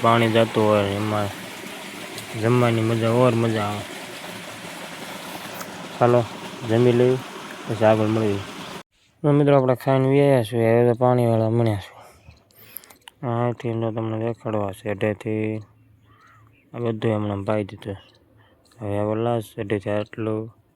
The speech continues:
આમાં ઘઉં છે, મકાઈ છે, ઓલા ફરજેથી પાણી આવે છે. મિત્રો, આ માંડી આપણે બહુ નીકળી છે. જો કોઈની પાસે દવા હોય કે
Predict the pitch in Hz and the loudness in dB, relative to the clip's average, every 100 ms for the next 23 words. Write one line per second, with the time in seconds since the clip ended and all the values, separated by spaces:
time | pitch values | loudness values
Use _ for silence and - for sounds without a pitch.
0 | _ _ _ _ _ 117 113 107 - 107 | _ _ _ _ _ -8 -8 -6 0 0
1 | 113 - 110 104 104 113 110 104 110 110 | 0 -2 -4 -4 -4 -2 -2 -2 -4 -4
2 | - _ _ _ _ _ - 123 117 104 | -10 _ _ _ _ _ -4 -2 0 0
3 | 113 107 104 - - 117 117 113 113 110 | -4 -2 -6 -8 -6 -2 0 0 0 -2
4 | 123 117 - _ _ _ _ - - - | -6 -12 -14 _ _ _ _ -20 -20 -20
5 | - _ _ _ _ _ _ _ _ _ | -20 _ _ _ _ _ _ _ _ _
6 | - _ _ _ _ _ _ _ _ - | -20 _ _ _ _ _ _ _ _ -8
7 | 143 143 147 139 131 117 135 131 135 135 | 0 4 4 4 2 2 2 2 2 2
8 | 139 143 147 151 151 135 120 123 113 - | 6 8 8 8 8 6 6 2 -2 -10
9 | - - - - - - - _ 135 120 | -20 -16 -16 -16 -20 -20 -20 _ -2 2
10 | 123 113 135 143 127 135 135 131 127 135 | 2 4 6 6 6 6 6 6 6 4
11 | 127 143 139 123 | 4 4 2 2